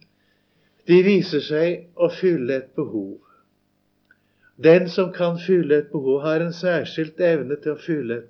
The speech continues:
behov. Han har en nådegave på det området. Og den skal han da bruke og tjene Jesus med. Og det er klart at vi skal bli oss dette bevisst. Men vi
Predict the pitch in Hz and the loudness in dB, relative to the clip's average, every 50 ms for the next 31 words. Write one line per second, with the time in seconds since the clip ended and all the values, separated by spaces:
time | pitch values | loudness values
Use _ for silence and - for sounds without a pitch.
0 | _ 151 131 110 117 120 135 135 - - _ _ _ _ _ _ _ _ _ _ | _ -6 -4 -4 -4 -4 -4 -6 -10 -16 _ _ _ _ _ _ _ _ _ _
1 | _ _ _ _ _ _ _ _ _ _ _ _ _ _ - 151 160 160 120 123 | _ _ _ _ _ _ _ _ _ _ _ _ _ _ -2 -2 -2 -2 -4 -6
2 | 135 135 147 156 156 147 131 104 - _ - - 151 147 156 170 165 147 131 101 | -4 -4 -4 -4 -6 -8 -10 -16 -20 _ -14 -12 -10 -6 -2 0 0 0 0 0
3 | 113 107 110 113 113 120 123 123 147 147 - - _ _ _ 147 143 120 120 120 | -2 -4 -4 -6 -6 -8 -8 -6 -8 -8 -8 -12 _ _ _ -4 -4 -2 -2 -4
4 | 123 127 120 110 107 101 98 95 90 92 98 95 107 98 - _ _ _ _ _ | -4 -6 -6 -8 -8 -10 -10 -10 -8 -10 -10 -12 -14 -16 -18 _ _ _ _ _
5 | _ _ _ _ _ _ _ _ _ _ _ _ _ _ _ _ _ _ _ _ | _ _ _ _ _ _ _ _ _ _ _ _ _ _ _ _ _ _ _ _
6 | 131 123 110 123 127 143 147 143 - - 147 139 139 143 143 143 151 151 139 147 | -8 -4 -2 -2 -2 -2 -6 -10 -8 -6 -4 -4 -4 -4 -6 -6 -6 -8 -6 -6
7 | 151 143 123 107 - - - 123 120 - _ _ _ _ _ _ _ - 123 120 | -4 -4 -4 -6 -6 -10 -14 -14 -14 -16 _ _ _ _ _ _ _ -12 -12 -12
8 | - - 135 120 113 110 120 123 117 107 101 101 90 - - - - 104 104 90 | -8 -8 -6 -6 -6 -8 -8 -8 -6 -6 -6 -8 -10 -12 -14 -14 -14 -14 -16 -18
9 | 90 98 _ _ _ _ _ _ _ _ _ _ _ _ _ _ _ _ _ _ | -18 -18 _ _ _ _ _ _ _ _ _ _ _ _ _ _ _ _ _ _
10 | _ _ _ _ _ _ _ _ _ _ _ _ - - - _ _ _ - 143 | _ _ _ _ _ _ _ _ _ _ _ _ -20 -20 -20 _ _ _ 2 2
11 | 143 135 156 170 165 170 - 139 131 135 143 139 - 160 156 156 151 147 139 - | 4 6 6 4 4 2 0 -2 -2 0 0 -2 -2 -2 -4 -2 -4 -6 -6 -4
12 | - 147 139 131 139 131 139 147 143 - - - 151 117 - - 123 117 135 120 | -4 -4 -4 -4 -6 -4 -2 -2 -2 -2 -4 -6 -6 -4 -6 -8 -6 -4 -4 -4
13 | 110 113 113 104 - - - - _ _ - - _ _ _ _ _ _ _ _ | -4 -6 -8 -10 -12 -18 -20 -20 _ _ -20 -20 _ _ _ _ _ _ _ _
14 | _ _ _ _ _ _ _ _ _ _ _ _ _ _ _ _ _ _ _ _ | _ _ _ _ _ _ _ _ _ _ _ _ _ _ _ _ _ _ _ _
15 | _ _ _ - 135 156 160 151 151 165 | _ _ _ 0 4 4 4 4 6 4